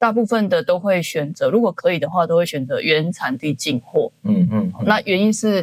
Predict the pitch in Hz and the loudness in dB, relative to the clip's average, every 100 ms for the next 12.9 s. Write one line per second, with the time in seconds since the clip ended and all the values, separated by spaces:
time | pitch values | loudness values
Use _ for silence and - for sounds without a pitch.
0 | - 196 190 165 180 170 156 156 165 151 | 0 -2 0 -2 -2 -2 0 0 0 0
1 | 135 90 - 170 180 151 165 156 - 110 | 0 -4 -2 2 2 0 -2 -4 -2 -2
2 | 107 90 107 95 101 - - - 87 87 | 0 -2 -4 -6 -6 -6 -8 -10 -16 -10
3 | - 98 85 - 147 - 120 - 117 117 | -2 -2 0 -2 -4 -6 -6 -4 0 2
4 | 123 101 87 117 107 101 101 87 107 120 | 2 0 -4 -4 -2 -2 -4 0 0 2
5 | 110 90 113 107 117 104 85 82 82 90 | 0 -2 -4 -4 -2 -2 -2 -4 -6 -4
6 | 104 107 113 104 101 101 90 90 90 90 | 0 0 0 -2 -2 -4 -6 -4 -6 -6
7 | 85 82 101 - _ _ _ - - 180 | -10 -12 -18 -20 _ _ _ -2 0 -6
8 | 160 156 - 90 90 87 - - 73 - | -8 -8 -6 -6 -6 -10 -10 -12 -14 -18
9 | - - _ _ 170 160 - - _ - | -20 -20 _ _ -2 -2 -4 -16 _ -8
10 | 117 104 87 - 165 - - 214 233 226 | -6 -6 -8 -8 -6 -6 -2 0 0 0
11 | 240 277 254 202 147 143 135 156 151 226 | 0 2 0 0 -4 -4 -4 -4 -2 -2
12 | 214 226 226 202 190 - 208 190 165 | -2 0 2 0 -2 -4 -2 -2 -4